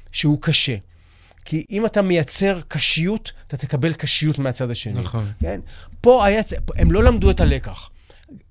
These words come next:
Speaker 1: אפילו אם היו יוצאים לקמפיין, קמפיין שהוא הרבה יותר רך, הרבה יותר נעים, הרבה יותר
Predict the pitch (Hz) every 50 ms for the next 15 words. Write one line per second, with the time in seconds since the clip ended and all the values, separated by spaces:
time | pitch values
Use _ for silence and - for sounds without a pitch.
0 | - 143 - - - - - - 254 285 320 330 302 302 294 277 269 269 262 -
1 | - 254 247 240 233 - 220 196 - 190 175 143 113 98 104 - 156 151 143 -
2 | 220 226 247 220 - - 220 180 - - - - - 160 156 151 139 202 214 208
3 | - 202 185 180 - 135 139 135 147 - - 107 - 87 80 - - - - -
4 | - - 127 123 117 123 180 196 196 185 - 190 185 180 175 156 - - - -
5 | 147 160 - 180 202 180 151 123 104 98 _ - - _ - 139 143 139 123 156
6 | 180 185 185 170 - 185 180 180 175 170 165